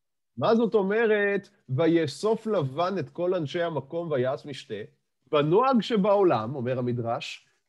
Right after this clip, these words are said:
כשאדם עושה משתה, בתחילה הוא מכין כל צורכי הסעודה, ואחר כך מכניס את האורחים.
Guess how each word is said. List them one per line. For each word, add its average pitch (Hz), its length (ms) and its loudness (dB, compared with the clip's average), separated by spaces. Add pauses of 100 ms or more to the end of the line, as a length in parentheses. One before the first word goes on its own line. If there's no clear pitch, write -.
(100)
כשאדם 190 600 0
עושה 233 440 0
משתה, 180 560 -4 (560)
בתחילה 208 920 -2
הוא 269 180 0
מכין 233 640 0
כל 247 280 2
צורכי 220 440 -2
הסעודה, 170 720 -4 (280)
ואחר 190 220 2 (120)
כך - 140 -8
מכניס 262 280 0
את 160 100 -2
האורחים. 139 460 0